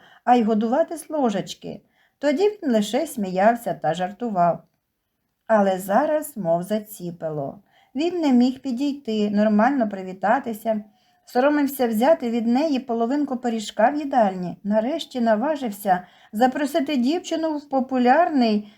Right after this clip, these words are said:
серед молоді ресторанчик «Круглий двір»,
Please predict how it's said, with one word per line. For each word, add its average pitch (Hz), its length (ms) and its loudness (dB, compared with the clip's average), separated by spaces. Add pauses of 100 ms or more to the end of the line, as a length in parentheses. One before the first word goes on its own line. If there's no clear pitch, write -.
серед 254 360 0
молоді 262 460 2
ресторанчик 240 840 2
«Круглий 208 480 -2
двір», 220 420 2